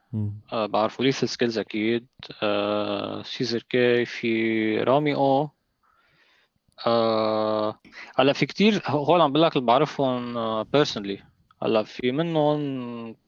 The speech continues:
Speaker 2: بعرفهم بالأسامي. آه، ما التقيت فيهم ولا مرة. ف-، يعني، ما بعرف هلا هن شو بعضهم.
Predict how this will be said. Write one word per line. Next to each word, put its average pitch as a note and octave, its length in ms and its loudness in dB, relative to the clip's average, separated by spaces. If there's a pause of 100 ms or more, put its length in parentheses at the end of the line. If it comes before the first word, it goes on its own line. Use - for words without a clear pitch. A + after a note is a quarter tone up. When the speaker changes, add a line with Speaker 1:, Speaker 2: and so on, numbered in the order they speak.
Speaker 2:
بعرفهم C3+ 320 2
بالأسامي. B2 600 0 (1000)
آه، G#2+ 800 0
ما G#2+ 140 -2
التقيت A#2+ 360 0
فيهم A2 240 -4
ولا A2 160 0
مرة. G#2 340 -2 (1040)
ف-، - 160 -12 (1800)
يعني، A2 140 2
ما A#2 120 4
بعرف C3 240 4
هلا A#2 200 4
هن A#2+ 160 -6
شو A#2+ 200 -6
بعضهم. A2 360 -2